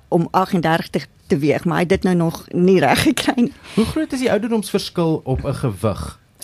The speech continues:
Speaker 1: Dit kan wees, ehm, be-, be-, tussen twee en drie jaar selfs. Hang af hoe die g-, groter oudjies of die ouer oudjies, hoe lig hulle weeg.
Speaker 2: Hmm.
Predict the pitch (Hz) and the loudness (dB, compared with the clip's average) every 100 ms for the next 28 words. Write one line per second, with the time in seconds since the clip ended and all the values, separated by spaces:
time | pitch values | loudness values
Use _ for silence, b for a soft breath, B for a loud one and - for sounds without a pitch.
0 | - 262 349 - 370 349 240 254 294 294 | 0 2 2 4 6 6 6 6 6 6
1 | - 208 262 269 269 269 269 262 233 - | 2 2 6 6 8 8 8 6 2 -8
2 | _ _ _ _ - 202 - _ - 349 | _ _ _ _ 0 2 0 _ 0 0
3 | - 392 392 539 - 359 349 359 359 320 | 2 2 2 0 2 6 8 10 10 8
4 | 151 214 220 151 180 190 180 - - - | 6 6 6 6 6 6 4 0 -2 -4
5 | - - 175 240 370 440 294 294 277 196 | -4 -4 2 4 4 4 4 4 2 0
6 | - 311 311 330 - 196 - 202 196 214 | 0 2 2 0 0 0 0 -2 0 0
7 | - 220 214 - 180 202 185 - - B | 4 4 4 2 0 0 0 -2 -4 B
8 | B 226 185 214 - 190 165 - 120 71 | B 2 4 4 2 2 0 0 -6 -10
9 | - - | -16 -12